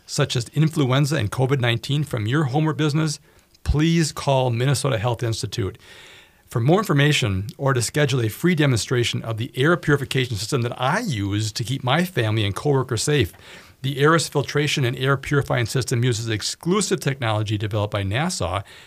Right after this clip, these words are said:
to keep astronauts safe while they're in space. This technology is called Active Pure and is now available for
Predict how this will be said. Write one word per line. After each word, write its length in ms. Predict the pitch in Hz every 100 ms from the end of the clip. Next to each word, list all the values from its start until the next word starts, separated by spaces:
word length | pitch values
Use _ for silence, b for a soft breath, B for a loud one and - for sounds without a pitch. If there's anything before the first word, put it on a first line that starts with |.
| B
to 80 | 143
keep 260 | 139 151 127
astronauts 480 | 143 156 - 135 117
safe 280 | 135 131
while 120 | 120 104
they're 160 | 110
in 60 | 104
space. 500 | - 95 80 - - _ _ _ _ _ _ - B B -
This 160 | 147
technology 480 | - 170 135 139 131
is 100 | 123
called 240 | - 120 -
Active 480 | 143 143 - 135 104
Pure 480 | - 165 135 95 107 B B -
and 120 | 147
is 100 | 117
now 160 | 117 143
available 360 | 135 170 147
for 200 | - 104